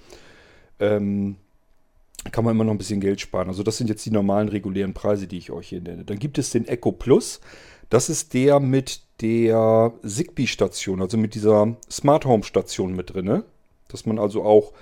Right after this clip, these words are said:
Lampen und andere Geräte, Steckdosen und so weiter mit steuern kann. Kostet hundertneunundvierzig neunundneunzig. Und dann gibt es jetzt eben neu den Echo Studio, diesen fetten Eimer, <laughs> wie ich ihn nennen will.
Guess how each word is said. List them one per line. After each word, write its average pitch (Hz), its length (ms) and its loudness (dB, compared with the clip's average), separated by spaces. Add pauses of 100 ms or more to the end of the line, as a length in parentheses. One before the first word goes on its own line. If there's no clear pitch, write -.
(260)
Lampen 113 480 2
und 104 200 -4
andere 110 260 -2
Geräte, 104 500 0
Steckdosen 101 540 -4
und 90 60 -6
so 95 100 -6
weiter 95 240 -2
mit 92 120 -8
steuern 92 420 -2
kann. 160 240 -2 (480)
Kostet 123 440 0 (120)
hundertneunundvierzig 110 840 2
neunundneunzig. 101 840 -6 (1040)
Und 147 220 4
dann 147 160 8
gibt 147 180 -6
es 135 120 -2
jetzt 156 180 0
eben 110 260 0
neu 123 300 2
den 113 280 -2
Echo 110 240 -4
Studio, 175 500 0
diesen 107 240 -4
fetten - 360 -4
Eimer, 143 440 -2 (100)
<laughs> 131 80 -6
wie 127 140 -10
ich 135 100 -12
ihn 139 160 -8
nennen 135 320 -4
will. 135 220 -2